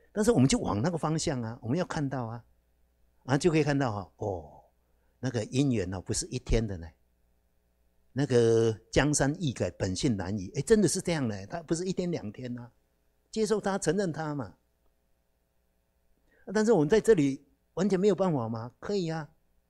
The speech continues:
以前要积极变得这样，那个多久以来就这样嘛。我现在看到希望就可以转啊，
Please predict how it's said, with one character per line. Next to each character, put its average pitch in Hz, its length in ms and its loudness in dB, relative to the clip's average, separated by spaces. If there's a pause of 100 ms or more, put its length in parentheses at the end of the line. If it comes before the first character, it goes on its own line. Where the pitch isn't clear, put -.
(540)
以 175 140 0
前 185 260 0 (320)
要 220 120 -2
积 233 200 -4
极 165 160 -6
变 220 260 0
得 175 120 4
这 214 140 2
样， 202 180 2
那 208 100 0
个 175 80 -6 (100)
多 208 220 0
久 113 380 -2
以 113 100 -6
来 123 140 -4
就 170 120 -4
这 175 140 0
样 143 160 0
嘛。 92 180 -8 (520)
我 180 120 -4
现 220 160 2
在 220 80 0
看 208 160 -2
到 202 80 0
希 196 220 -2
望 196 140 2
就 202 120 -4
可 208 140 2
以 190 40 8
转 95 420 -2
啊， 131 200 -8